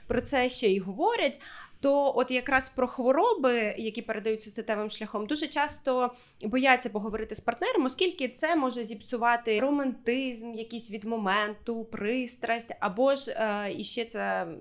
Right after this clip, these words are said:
якесь, знаєте, недовіри до партнера, як може здаватися.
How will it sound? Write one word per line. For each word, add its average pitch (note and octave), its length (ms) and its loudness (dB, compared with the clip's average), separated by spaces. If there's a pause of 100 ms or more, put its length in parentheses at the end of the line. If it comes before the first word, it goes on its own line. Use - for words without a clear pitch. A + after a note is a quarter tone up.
якесь, G#3 560 -4
знаєте, F#3+ 480 -6
недовіри F#3 520 -2
до E3 100 -6
партнера, G#3 440 -2
як F3 200 -4
може F#3 200 -10
здаватися. E3 560 -8